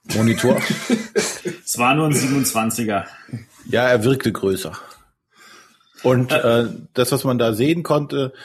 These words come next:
Speaker 1: war halt echt eine sehr coole Grafik, wobei ich mich echt frage, ähm, ob das so der Weisheit letzter Schluss ist,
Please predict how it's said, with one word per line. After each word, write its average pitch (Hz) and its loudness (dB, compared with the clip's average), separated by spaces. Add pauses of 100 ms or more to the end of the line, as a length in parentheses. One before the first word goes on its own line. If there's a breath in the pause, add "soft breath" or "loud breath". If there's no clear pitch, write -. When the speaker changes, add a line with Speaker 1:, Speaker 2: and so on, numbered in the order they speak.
(160 loud breath)
Speaker 1:
war 120 -2
halt 135 0
echt 127 -4
eine 117 -4 (100)
sehr 127 2
coole 143 2
Grafik, - -6 (760)
wobei 120 2
ich 135 -2
mich 131 -4
echt - -8
frage, 120 0
ähm, 107 -8 (480)
ob - -6
das - -4 (320)
so 113 2
der 110 0
Weisheit 120 0
letzter 113 -2
Schluss 123 -2
ist, - -4